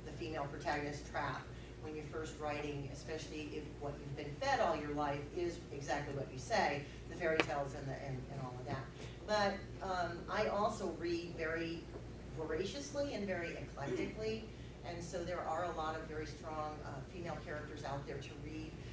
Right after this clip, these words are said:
Uh, Marion Zimmer Bradley, uh, uh, just to name a few, um, and now we've got, um, well, Cassandra Clare writing, uh, what I think are strong female, uh, characters.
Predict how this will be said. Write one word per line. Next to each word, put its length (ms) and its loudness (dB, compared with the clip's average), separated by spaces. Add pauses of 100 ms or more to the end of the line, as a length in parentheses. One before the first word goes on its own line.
(180)
Uh, 260 0 (140)
Marion 320 0
Zimmer 220 -4
Bradley, 840 2 (360)
uh, 240 0 (460)
uh, 40 -2 (340)
just 240 -8
to 60 -4
name 440 -2
a 280 -6
few, 320 0 (100)
um, 60 -6 (560)
and 180 -4
now 260 6
we've 200 0
got, 300 0 (180)
um, 280 -4 (760)
well, 140 2
Cassandra 460 0
Clare 520 2 (480)
writing, 400 0 (160)
uh, 380 8 (200)
what 40 8
I 160 10
think 200 6
are 160 4 (100)
strong 460 2
female, 340 0 (200)
uh, 40 -8 (200)
characters. 500 -2